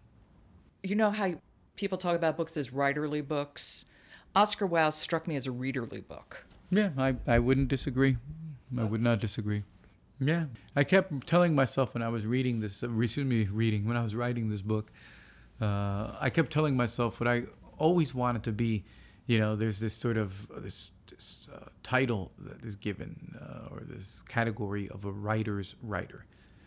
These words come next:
Speaker 2: I'd always wanted to be a reader's writer. I just, I just think that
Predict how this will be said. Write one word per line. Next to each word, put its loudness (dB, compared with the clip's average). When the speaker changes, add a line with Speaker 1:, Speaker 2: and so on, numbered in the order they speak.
Speaker 2:
I'd 0
always 0
wanted -2
to -6
be -4
a -2
reader's -4
writer. -4
I -8
just, -6
I -12
just -6
think -4
that -6